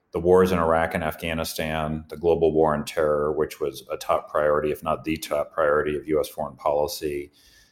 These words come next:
Um, you know, in two thousand eight, Russia had invaded Georgia, so that was a crisis, but, um, Russia wasn't really seen as, you know, the, a, a major,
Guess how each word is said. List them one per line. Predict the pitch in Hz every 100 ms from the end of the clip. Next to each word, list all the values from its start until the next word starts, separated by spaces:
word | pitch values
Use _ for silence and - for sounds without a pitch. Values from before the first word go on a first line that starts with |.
| _ -
Um, | 85 78 76 73 73 73 - _ _ - - -
you | 95 95
know, | 82 80 78
in | 78 85
two | 80 95
thousand | 92 82
eight, | 82
Russia | 78 85 85 85
had | 85
invaded | 80 76 80 73 69
Georgia, | 78 80 73
so | 71 -
that | 78 76
was | 71 73
a | 71 69 -
crisis, | - - 87 80 - 71 71
but, | - 76 73 73 - - - - 80
um, | 76 73 76
Russia | 87 82 80 82 -
wasn't | 80 80 73 73
really | 73 78 80 85 85 82 78
seen | - - 82 78 78
as, | 73 71 71 - - - _ _ -
you | 78
know, | 73 71
the, | 69 69
a, | 76 73 80
a | 71 -
major, | 78 78 78 73 71 -